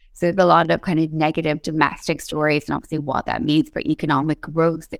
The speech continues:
uh, in the country, which would really, uh, prevent sar from rallying. And I think in Israel's case, it's definitely kind of the political concerns have been delayed, but they have not been cancelled. Um, so it's still a wait and see position.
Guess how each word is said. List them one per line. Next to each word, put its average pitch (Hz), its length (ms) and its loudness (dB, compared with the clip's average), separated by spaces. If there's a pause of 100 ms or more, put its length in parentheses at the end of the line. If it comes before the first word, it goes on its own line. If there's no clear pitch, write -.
uh, 160 240 -2 (140)
in 170 160 0
the 156 80 -6
country, 151 640 -4 (320)
which 180 140 -6
would 160 220 -2
really, 151 340 2
uh, - 200 0 (100)
prevent 151 540 -4
sar 135 380 0
from 147 220 -6
rallying. 131 460 -2
And 76 80 -2
I 78 180 -4
think 156 320 0 (300)
in 165 160 -2
Israel's 151 500 -2
case, 143 300 -2 (140)
it's - 160 -20
definitely 139 420 -2
kind 156 180 0
of 151 120 2 (500)
the 170 80 0
political 175 460 0
concerns 180 680 0
have 170 160 -8
been 160 160 -2
delayed, 160 540 0
but - 100 -6
they 147 140 -2
have 147 140 -4
not 151 380 2
been - 160 -4
cancelled. 139 680 0 (400)
Um, 147 400 0
so - 140 -16
it's - 160 -12
still 151 180 0
a - 100 -2
wait 131 320 -2
and - 160 -6
see - 240 -8
position. - 760 -6